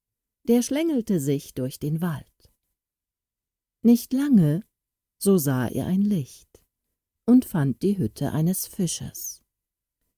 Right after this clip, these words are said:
Der hatte schon den Hufschlag gehört und kam ihm entgegen und sagte: „Endlich, Herr Ritter, ich habe euch schon lange erwartet.“ Der Prinz fragte, woher er denn erfahren habe, dass er kommen würde.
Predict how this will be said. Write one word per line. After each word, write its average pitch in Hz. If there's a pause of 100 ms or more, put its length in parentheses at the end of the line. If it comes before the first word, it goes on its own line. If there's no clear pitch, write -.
(380)
Der 226
hatte 285
schon 220
den 226
Hufschlag 147
gehört 180 (240)
und 170
kam 127
ihm 127
entgegen 151
und 143
sagte: 123 (920)
„Endlich, 165
Herr 131
Ritter, 147 (320)
ich 208
habe 269
euch 220
schon 240
lange 311
erwartet.“ 180 (1080)
Der 143
Prinz 127
fragte, 127
woher 143
er 135
denn 139
erfahren 190
habe, 151
dass 123
er 135
kommen 143
würde. 123